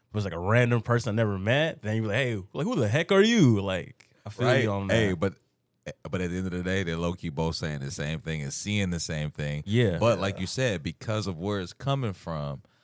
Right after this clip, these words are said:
Speaker 2: so it's like one of those things. I, I basically, why I'm saying this, because, because of reading that book, that's always in the back of my mind.
Speaker 3: Yeah.
Speaker 2: Of like,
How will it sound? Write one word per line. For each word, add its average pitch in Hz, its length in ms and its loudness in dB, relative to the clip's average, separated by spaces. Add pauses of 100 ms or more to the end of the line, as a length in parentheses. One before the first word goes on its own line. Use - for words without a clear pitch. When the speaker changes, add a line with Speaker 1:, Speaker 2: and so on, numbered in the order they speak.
(180)
Speaker 2:
so 98 220 -2
it's 92 120 -6
like 95 220 -4
one 104 120 -2
of 98 60 -2
those 98 200 -4
things. 104 260 -6 (480)
I, 95 220 -2
I 104 80 -2
basically, 117 360 -4 (180)
why 98 180 -6
I'm 90 160 -6
saying 98 300 -8
this, 82 160 -10
because, 82 380 -10 (140)
because 117 300 -6
of 82 160 -10
reading 92 260 -12
that 71 240 -14
book, 92 280 -6 (100)
that's 92 180 -8
always 87 300 -4
in 82 60 -8
the 76 80 -10
back 80 220 -8
of 78 60 -12
my 71 120 -10
mind. 73 480 -14
Speaker 3:
Yeah. 147 280 -6
Speaker 2:
Of 80 140 -8
like, 71 420 -10